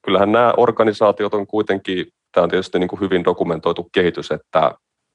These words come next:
nämähän on tavallaan kuitenkin rapautuneet. Tämä on pitkäaikainen kehitys, jossa puolueista on kuitenkin tullut ennen kaikkea tällaisia vähän niin kuin vaalikampanjaorganisaatioita. Puoluelehdet on tietysti tavallaan vaan niin kuin varjo entisestään.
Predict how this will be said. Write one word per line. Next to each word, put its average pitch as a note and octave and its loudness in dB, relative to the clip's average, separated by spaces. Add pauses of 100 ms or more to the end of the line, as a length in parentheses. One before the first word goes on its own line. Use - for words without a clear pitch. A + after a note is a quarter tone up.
(420)
nämähän F#2 0
on C3 2
tavallaan E2+ 2
kuitenkin F2 -6
rapautuneet. D#2+ 0 (260)
Tämä E2 0
on E2+ 0 (800)
pitkäaikainen F2 0
kehitys, F2+ -2
jossa F#2 -6 (300)
puolueista F2 2
on D#2+ 0
kuitenkin D#2+ -4
tullut F2 0
ennen E2+ 0
kaikkea D#2 -2
tällaisia D#2 -2 (640)
vähän E2 -2
niin E2 -4
kuin - -10
vaalikampanjaorganisaatioita. E2 0 (960)
Puoluelehdet F2 0 (120)
on E2 -8
tietysti E2 -6
tavallaan D#2+ 0
vaan E2 0
niin E2 -4
kuin D#2+ -10
varjo E2 -2
entisestään. D#2+ -6